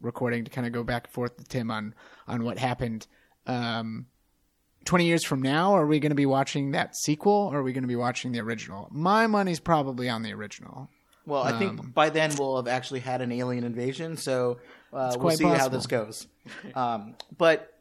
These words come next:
Speaker 2: if before the aliens invade and, and, and ruin our day, uh,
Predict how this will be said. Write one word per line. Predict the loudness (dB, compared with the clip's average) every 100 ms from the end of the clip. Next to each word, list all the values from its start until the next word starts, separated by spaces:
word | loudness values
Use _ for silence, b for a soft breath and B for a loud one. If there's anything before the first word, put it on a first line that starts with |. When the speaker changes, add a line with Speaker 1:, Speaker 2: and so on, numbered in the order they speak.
| -4
Speaker 2:
if | -2 -2
before | -4 0 2 2 2
the | 2
aliens | 2 0 -2 -2 -4
invade | -2 0 0 -2
and, | -4
and, | -4 -6 -4
and | -4 -2
ruin | -2 -2
our | -2
day, | 0 2 2 -2 B B B
uh, | 2 4